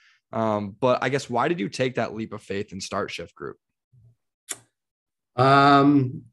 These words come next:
Speaker 2: to be honest, it's, it, it came down to, to really, like, three important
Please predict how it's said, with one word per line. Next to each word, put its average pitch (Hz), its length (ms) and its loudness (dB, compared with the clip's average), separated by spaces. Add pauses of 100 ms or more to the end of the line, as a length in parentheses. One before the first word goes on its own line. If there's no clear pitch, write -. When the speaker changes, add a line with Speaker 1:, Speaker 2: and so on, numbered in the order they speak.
Speaker 2:
to 156 100 4
be 156 160 10
honest, 185 480 8
it's, - 220 2
it, 139 280 2
it 143 160 0
came 185 280 8
down 180 260 10
to, 139 340 6 (180)
to 131 140 4
really, 151 360 8
like, 123 340 4
three 156 800 6 (280)
important 139 1040 6